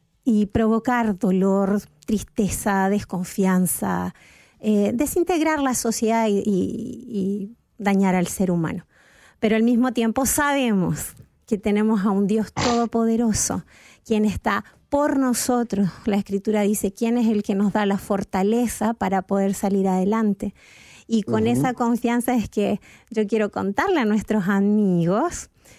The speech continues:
Speaker 1: que tenemos un regalo especial. Tenemos una revista, la revista Hogar, Dulce Hogar, que es una revista que fue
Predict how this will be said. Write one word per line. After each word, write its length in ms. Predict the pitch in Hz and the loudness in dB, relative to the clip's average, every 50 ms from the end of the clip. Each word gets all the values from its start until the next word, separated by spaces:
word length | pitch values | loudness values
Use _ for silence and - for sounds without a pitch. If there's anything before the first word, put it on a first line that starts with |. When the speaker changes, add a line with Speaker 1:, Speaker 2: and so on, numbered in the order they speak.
| _ _ | _ _
Speaker 1:
que 120 | - 220 196 | -4 -2 -2
tenemos 600 | 196 202 202 208 233 247 247 269 233 226 - 208 | -2 -2 -2 0 2 2 2 2 2 0 0 0
un 400 | 247 233 240 247 247 247 233 214 | 0 2 2 0 0 0 0 0
regalo 640 | 214 208 208 208 208 196 196 220 214 247 269 247 226 | 0 0 0 2 2 2 2 0 0 0 2 2 2
especial. 720 | 208 190 - - - 190 175 - - - 185 190 185 185 - _ _ _ - - - - - - | 0 -2 -2 -4 -4 -4 -4 -4 -6 -8 -8 -8 -8 -10 -14 _ _ _ -20 -20 -20 -20 -8 -4
Tenemos 340 | 220 220 226 233 233 240 233 | 0 0 2 2 2 4 4
una 240 | 240 226 226 214 202 | 2 2 2 2 2
revista, 600 | 190 185 180 185 208 196 - - - - 175 - - | 2 2 2 0 0 0 -2 -6 -8 -10 -10 -10 -12
la 180 | - 240 208 208 | -6 -2 -2 0
revista 500 | 202 208 208 214 220 - - 294 285 - - | 2 2 0 0 -2 -2 -2 -4 -4 -2 -2
Hogar, 500 | 262 247 226 208 247 247 254 269 277 - | -2 -2 0 0 0 0 0 0 0 0
Dulce 400 | - 240 233 247 233 - - 311 | 0 0 0 0 0 -2 -2 -2
Hogar, 480 | 339 269 - 180 175 165 170 214 277 262 | -2 0 0 0 2 2 2 0 0 -2
que 120 | - 240 | -2 -2
es 60 | 220 196 | 0 2
una 220 | 208 208 196 190 | 2 2 2 2
revista 500 | 185 185 175 180 185 - - - 202 190 | 0 0 0 -2 -2 -4 -4 -4 -4 -4
que 180 | - - 196 180 | -4 -4 -6 -6
fue 440 | - - - - 190 190 180 185 | -8 -8 -4 -2 0 0 2 0